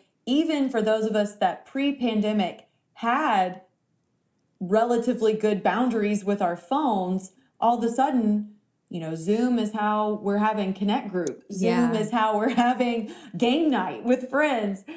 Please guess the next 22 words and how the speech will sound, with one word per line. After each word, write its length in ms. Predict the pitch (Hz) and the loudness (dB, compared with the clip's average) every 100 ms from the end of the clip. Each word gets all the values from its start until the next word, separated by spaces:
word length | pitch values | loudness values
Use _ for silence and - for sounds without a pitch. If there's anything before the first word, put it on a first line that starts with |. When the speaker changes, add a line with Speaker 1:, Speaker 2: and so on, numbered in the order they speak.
| 277 208 | -6 0
Speaker 1:
Zoom 300 | 254 277 254 | 2 2 0
is 100 | 247 | 0
how 180 | 254 233 | 0 2
our 180 | 214 | 0
kids 280 | 214 330 269 | 0 0 0
are 100 | 269 | -2
seeing 280 | 247 262 233 | 0 0 0
grandparents. 840 | 214 233 262 247 190 185 180 - - | 0 0 0 -2 -2 -4 -6 -10 -8
And 180 | 220 214 | -4 -4
so 500 | - 226 208 202 - _ _ _ _ _ _ _ - | 0 2 2 0 -8 _ _ _ _ _ _ _ -12
just 520 | - 254 269 - - _ _ _ _ 226 | 0 2 2 -4 -12 _ _ _ _ 0
evaluating 1080 | 226 208 226 277 285 277 269 254 240 214 _ _ _ | 2 2 2 0 2 2 2 2 0 -2 _ _ _
habits 800 | 208 190 220 269 - - - - _ _ _ _ - | 0 2 2 0 -2 -8 -8 -12 _ _ _ _ -4
and 220 | 220 220 | 0 0
saying, 300 | 214 214 202 | 0 0 0
"Okay, 380 | 196 214 170 156 | 0 -2 -2 -2
if 160 | 196 196 | -4 0
I 220 | 226 269 | 0 2
want 420 | 247 247 247 247 | 2 0 0 -6
to 300 | - 226 214 | -8 -4 -2
feel 500 | 202 - 254 262 262 | -2 0 2 4 2
like 460 | 240 214 208 208 | 0 0 0 -4